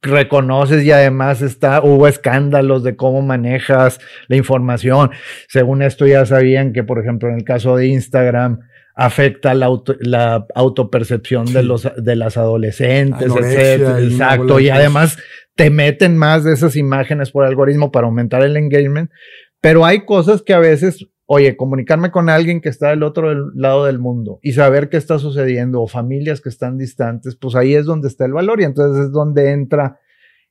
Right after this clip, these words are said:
Speaker 1: ese tema de emociones, etcétera, ¿no? Que al final del día, desgraciadamente, el engagement, este,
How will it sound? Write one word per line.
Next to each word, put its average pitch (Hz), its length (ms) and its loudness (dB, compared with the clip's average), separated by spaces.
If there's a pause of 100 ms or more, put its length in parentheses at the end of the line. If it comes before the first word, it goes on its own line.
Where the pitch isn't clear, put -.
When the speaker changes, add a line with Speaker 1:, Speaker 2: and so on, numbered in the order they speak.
(140)
Speaker 1:
ese 143 400 2
tema 139 400 2
de 131 80 4
emociones, 123 1200 -2
etcétera, 104 680 -4
¿no? 143 320 -12
Que 113 140 -6
al 107 160 -6
final 117 400 -6
del 147 220 -2
día, 151 380 0 (420)
desgraciadamente, 123 880 -2
el 139 80 -2
engagement, 135 760 -4 (880)
este, 107 1080 -4